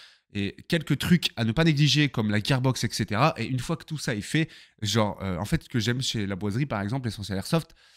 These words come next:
c'est que, euh, tout est fait pour, euh, quand même axer débutant. C'est-à-dire que c'est des répliques pas très chères, qui sont vra-, les prix sont vraiment tirés vers le bas, il fait vraiment un effort à ce niveau-là, et ça, c'est incroyable, encore une fois.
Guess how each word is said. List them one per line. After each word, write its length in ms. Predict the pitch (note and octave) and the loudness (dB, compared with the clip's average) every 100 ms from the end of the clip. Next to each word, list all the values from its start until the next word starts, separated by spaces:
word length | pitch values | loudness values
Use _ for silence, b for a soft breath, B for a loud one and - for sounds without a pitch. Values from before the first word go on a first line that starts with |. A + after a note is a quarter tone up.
| b | b
c'est 180 | - B2 | -2 0
que, 280 | - C#3+ D3 | 2 2 2
euh, 380 | A2 G#2 G2 F2 - | 0 -2 -2 -4 -8
tout 260 | D#3+ - | -6 -2
est 60 | C3 | -2
fait 280 | - C#3+ D#3+ | 2 0 2
pour, 380 | - B2+ C3+ - | 2 0 0 -4
euh, 100 | G#2 | -4
quand 160 | F#2 A#2 | 0 4
même 240 | C#3 C#3+ - | 4 4 0
axer 420 | A#2+ - - C#3+ | -2 0 0 0
débutant. 640 | B2 G#2+ C#3 B2+ B2 - - b b b | 0 4 4 4 0 -2 -10 b b b
C'est-à-dire 340 | b - A2 D3+ | b -8 -4 -4
que 60 | |
c'est 80 | - | -6
des 80 | G#2 | -8
répliques 300 | G#2 - - | -8 -10 -4
pas 100 | D#3+ | -2
très 160 | - C3+ | 2 2
chères, 440 | - C3 E3+ - _ | 6 6 4 -2 _
qui 120 | - - | -18 -10
sont 200 | G#2+ G2+ | -8 -8
vra-, 140 | A2 A#2 | -6 -4
les 100 | A2+ | -4
prix 140 | D3+ | -4
sont 140 | B2 | -6
vraiment 220 | G2+ D3 F3+ | -2 2 2
tirés 220 | - F#3+ | 2 2
vers 140 | A#2 | 4
le 80 | A2 | 4
bas, 160 | G#2+ C#3+ | 2 0
il 40 | |
fait 120 | - | 0
vraiment 400 | G2+ G#2+ D3+ D3 | -2 4 4 6
un 40 | C3+ | 4
effort 220 | A#2+ A#2 | 0 -4
à 60 | |
ce 80 | G#2 | -6
niveau-là, 280 | A2 A2+ A#2 | -4 -2 -2
et 60 | G#2 | -4
ça, 160 | A#2 | -6
c'est 240 | - G#2+ - | -6 -8 -8
incroyable, 420 | D3 - A2+ C3 | -8 -4 -4 -2
encore 200 | B2+ - | -2 -2
une 80 | F#2+ | -2
fois. 200 | G#2 C#3 | 2 2